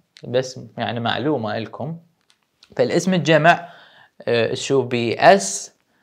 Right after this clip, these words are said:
آه، وممكن ان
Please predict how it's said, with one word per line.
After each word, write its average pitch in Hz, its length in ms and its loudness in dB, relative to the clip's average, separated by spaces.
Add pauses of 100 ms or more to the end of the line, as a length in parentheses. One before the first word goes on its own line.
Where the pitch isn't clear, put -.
(260)
آه، 110 680 2 (2000)
وممكن 151 800 -4 (1400)
ان 127 560 0